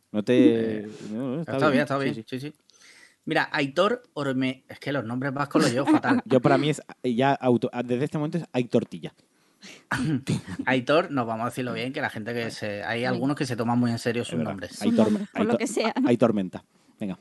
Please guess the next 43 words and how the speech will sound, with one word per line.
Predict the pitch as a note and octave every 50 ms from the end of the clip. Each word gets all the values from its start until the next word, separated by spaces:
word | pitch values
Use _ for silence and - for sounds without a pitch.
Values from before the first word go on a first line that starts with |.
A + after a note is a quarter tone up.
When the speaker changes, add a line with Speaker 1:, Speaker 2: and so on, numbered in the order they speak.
| - D3+
Speaker 2:
Aitor | - - - - - D#3+ E3+ G3+ A3 - G2 - - - _ _ -
Ormaechea. | D#3 D3 D3 C#3 C3 B2+ A#2+ A#2 G#2+ - - - C#3+ A#2+ G2 F2 - _ - _ _ - _ _ _ _ - - - _ _
Dice, | - C3+ B2+ - - D3+
"Hola, | D#3+ E3+ F3
máquinas. | F3+ F3 - D3+ A#2 A2 A2 - -
¿Habéis | D#3+ C#3 C#3+ E3+ E3+
probado | - G3+ G3+ F#3
alguna | E3+ D3 D3 C#3+ C3+
vez | C3+ B2+ -
un | C3+ C3+
inodoro | C3 B2+ B2+ B2 A#2+ B2 A#2
japonés | - - A#2 A2+ A2 A2 D3+ F3 - - _
de | C#3+ C3 C3
los | A#2+ A#2 -
cho-, | - - B2+
Speaker 1:
Sí. | D#3+ D#3+ -
Speaker 2:
de | G#2+
los | B2 B2+ B2 A#2+
de | B2+ B2+
chorritos? | B2+ - A2 A#2 C3+ C#3+ - G3 G3+ - - - - - - - _
¿Qué | _ E3
opinión | E3 E3+ E3+ F3+ F3+ F#3+ G3 G#3
os | G3 E3+
merece? | C#3 C3+ C#3 B2+ B2+ - A#2+ G#2+ C3 B2
Yo | - D3+ D#3+
he | D#3+
puesto | D#3+ D#3 C#3+ C3+ - - C3
uno | C#3+ D3+ D3
en | C3
casa | - D#3 E3 - G3
y | E3+
es | C#3
lo | C3+ B2+
máximo. | A#2+ A#2 A2+ - B2 A2 A2
Un, | B2+ B2+ B2+ _
un | C#3 C3+
abrazo". | C#3 C3+ A#2 G2+ G2+ - - - _ _ _ _ _ _ _ _ _ _ _ _ _ _ _
Speaker 1:
Eh, | - F#2+ F2+ E2+ E2+ E2 E2 E2 C#3+
Speaker 2:
Yo, | F3 G3 - - _ _ _ _ _
cuando | - B2+ B2 A#2+
fui | - - E3+
a | E3+
Japón, | - F#3+ F3 - G3 A3 -